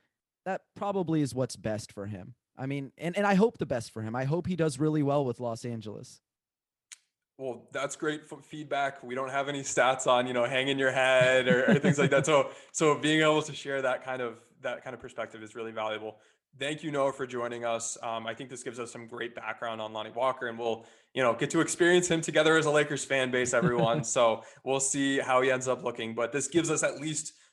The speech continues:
Speaker 2: the starting point and, and, you know, we'll see what they can develop from there, what they can grow, but it's good to know what you're, what you're coming in with.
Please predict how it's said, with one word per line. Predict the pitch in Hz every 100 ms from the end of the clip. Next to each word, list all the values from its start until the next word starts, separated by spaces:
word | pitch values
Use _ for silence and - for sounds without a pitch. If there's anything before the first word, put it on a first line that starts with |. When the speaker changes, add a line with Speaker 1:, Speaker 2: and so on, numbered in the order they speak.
| _
Speaker 2:
the | 131 131
starting | - 131 127 120
point | 113 117 113 113 -
and, | 120 117
and, | 123 117
you | 120
know, | 117 107 - _ _
we'll | 127 127
see | -
what | 139 139
they | 131
can | 139
develop | 127 123 120 117
from | 127 123
there, | 151 147
what | 127
they | 120
can | - 117 -
grow, | 135 131 123 120
but | 117 127
it's | 127 -
good | 139 127
to | 127
know | 127 117 107 - _ _ _ _ _
what | 127 135
you're, | 139 123 123
what | - 135
you're | 127
coming | - 123 117
in | 117 110
with. | 110 113